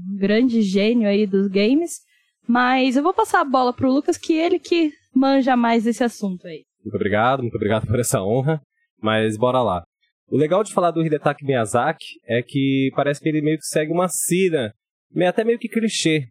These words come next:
Speaker 2: entre escritores, é, autores, é,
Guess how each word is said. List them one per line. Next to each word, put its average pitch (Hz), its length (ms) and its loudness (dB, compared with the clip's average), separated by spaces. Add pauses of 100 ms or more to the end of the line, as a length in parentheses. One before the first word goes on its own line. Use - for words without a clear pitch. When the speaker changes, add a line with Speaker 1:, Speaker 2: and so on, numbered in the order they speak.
Speaker 2:
entre 127 540 0
escritores, 123 1200 0
é, 95 520 0
autores, 123 840 -2 (360)
é, 104 460 0